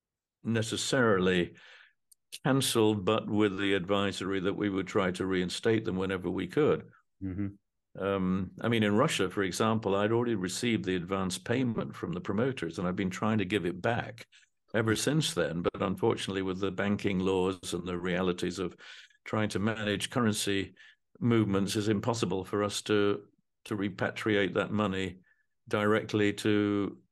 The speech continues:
Speaker 1: Russia in terms of where it came from, um, which is very embarrassing to me because people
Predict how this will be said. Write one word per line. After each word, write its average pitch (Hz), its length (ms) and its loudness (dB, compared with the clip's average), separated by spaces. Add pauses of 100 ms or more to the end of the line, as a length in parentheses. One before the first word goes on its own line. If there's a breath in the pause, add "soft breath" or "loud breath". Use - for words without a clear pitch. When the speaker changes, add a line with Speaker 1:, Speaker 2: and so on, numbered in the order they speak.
(120)
Speaker 1:
Russia 101 640 0 (160)
in 101 200 -4
terms 101 320 -2
of 98 120 -6
where 98 180 2
it - 100 -2
came 131 280 -2
from, 78 440 -6 (680 soft breath)
um, 98 480 -4
which - 160 -2
is 117 80 0
very 123 200 2
embarrassing 104 540 2
to 104 100 -4
me 123 200 0
because 90 260 -6
people 104 480 -2